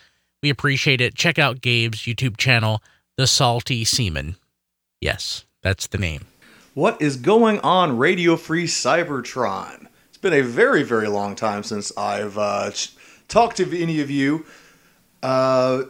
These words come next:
Speaker 2: I'm Gabriel Owens, A K A Recharge, A K A The Salty Seaman. Uh, longtime listeners might remember me. I was a co-host of the, uh, M M A show called Outside the Cage.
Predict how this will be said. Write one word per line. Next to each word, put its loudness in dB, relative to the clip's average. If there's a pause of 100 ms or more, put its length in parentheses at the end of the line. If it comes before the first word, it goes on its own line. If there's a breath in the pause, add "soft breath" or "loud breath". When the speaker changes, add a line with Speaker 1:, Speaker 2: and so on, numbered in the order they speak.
(280)
Speaker 2:
I'm 0
Gabriel 0
Owens, 0
A -6
K -8
A -10
Recharge, -4
A 4
K -2
A -4
The -8
Salty -6
Seaman. -4 (680 soft breath)
Uh, 2
longtime 4
listeners 2
might 4
remember 0
me. -2
I 2
was 0
a -8
co-host 0
of -4
the, -12
uh, -8
M -2
M -2
A 0
show 2
called -2
Outside -4
the -14
Cage. -2